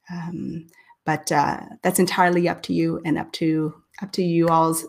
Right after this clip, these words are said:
value systems. But I think a good best practice or rule of thumb is three to five tags or three to five hashtags. And that's a nice moderate number. And that way you're not, like,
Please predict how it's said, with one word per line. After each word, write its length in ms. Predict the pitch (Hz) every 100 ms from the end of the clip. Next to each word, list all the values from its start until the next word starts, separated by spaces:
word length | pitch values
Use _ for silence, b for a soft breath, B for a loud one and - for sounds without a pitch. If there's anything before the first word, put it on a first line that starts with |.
| 175
value 360 | 156 151 165
systems. 680 | 160 156 - 165 151 147 - B B B
But 80 | 175
I 100 | 170
think 280 | 170 175 170
a 80 | 160
good 520 | 165 170 165 165 - b _
best 240 | 165 -
practice 560 | - 165 160 - 160 - -
or 120 | 160
rule 240 | 160 160
of 100 | 151
thumb 420 | - 156 147 147 147
is 260 | 151 147 -
three 240 | - 180
to 100 | 170
five 360 | 165 170 156 160
tags 500 | - 180 180 185 175
or 60 |
three 200 | 165 -
to 60 | 160
five 300 | 156 - 156
hashtags. 760 | - 160 - - 156 151 - - b b _
And 80 | 160
that's 160 | 156 160
a 40 |
nice 360 | 165 170 175 190
moderate 520 | 190 214 247 226 226
number. 480 | 190 175 170 170 170 B B -
And 100 | 247
that 160 | 302
way 100 | 285
you're 160 | 277 240
not, 260 | 233 226
like, 260 | 214 190 -